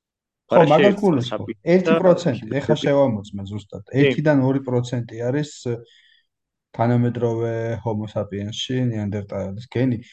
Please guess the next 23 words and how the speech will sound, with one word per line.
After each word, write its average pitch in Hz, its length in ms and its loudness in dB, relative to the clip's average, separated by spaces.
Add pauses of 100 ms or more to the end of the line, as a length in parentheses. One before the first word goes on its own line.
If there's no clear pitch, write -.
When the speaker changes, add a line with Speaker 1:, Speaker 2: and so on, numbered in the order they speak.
(180)
Speaker 1:
და 107 160 -4 (200)
Speaker 2:
ხო, 95 180 2
Speaker 1:
მაგ-, 147 320 2
Speaker 2:
ეს 127 120 0
ნიშნავს 151 420 0
იმას, 143 260 0
რომ, 165 300 4
მ, 123 320 -8
უფრო 131 260 -8
ნაკლები, 123 520 -2 (640)
ე, 110 120 -6 (1120)
უფრო 113 280 2 (400)
ნაკლები 117 520 4
იყო, 101 240 2 (1300)
ე, 98 140 -14 (840)
ნეანდერტალელი, 110 880 2
უფრო 120 260 -2
მეტი 107 280 -2
იყო 107 180 -2
საპიენსი 101 680 -6
და, 139 220 -2 (500)
ე, 101 140 -8 (420)
უფრო, - 500 -2